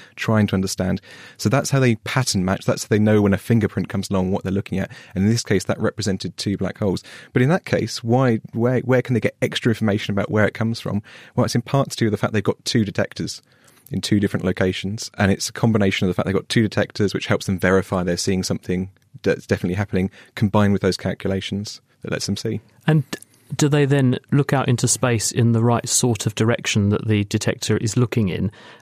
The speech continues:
Speaker 2: and look for a, a phenomenon, i e a big black hole out there now, and say, "Well, look, that probably was two smaller black holes a billion light years ago, billion years ago, and they've merged,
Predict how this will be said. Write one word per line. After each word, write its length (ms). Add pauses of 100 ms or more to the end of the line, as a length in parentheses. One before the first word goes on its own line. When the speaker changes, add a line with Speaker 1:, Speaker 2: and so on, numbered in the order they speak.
Speaker 2:
and 180
look 180
for 200
a, 100
a 120
phenomenon, 640 (360)
i 120
e 100
a 60
big 200
black 220
hole 200
out 180
there 160
now, 260
and 100
say, 140
"Well, 180
look, 200
that 220
probably 280
was 380
two 180
smaller 300
black 280
holes 360
a 40
billion 300
light 240
years 220
ago, 340 (520)
billion 240
years 180
ago, 200
and 100
they've 140
merged, 460